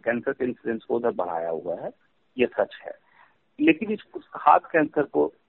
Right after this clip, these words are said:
अगर रखें या overall टोटल कैंसर को देखें,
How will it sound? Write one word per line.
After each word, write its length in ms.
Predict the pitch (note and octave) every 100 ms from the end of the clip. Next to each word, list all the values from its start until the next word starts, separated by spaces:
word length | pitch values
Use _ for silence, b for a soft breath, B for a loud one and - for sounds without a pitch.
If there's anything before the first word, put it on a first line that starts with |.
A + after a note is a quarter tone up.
| -
अगर 180 | - B2
रखें 360 | A2 G#2+ - C#3+
या 260 | D#3 D#3+
overall 420 | D#3+ C3+ C3+ F3 F#3+
टोटल 240 | D#3+ D3 D#3
कैंसर 340 | C3 A#2+ -
को 160 | A2 G2+
देखें, 400 | G2 - -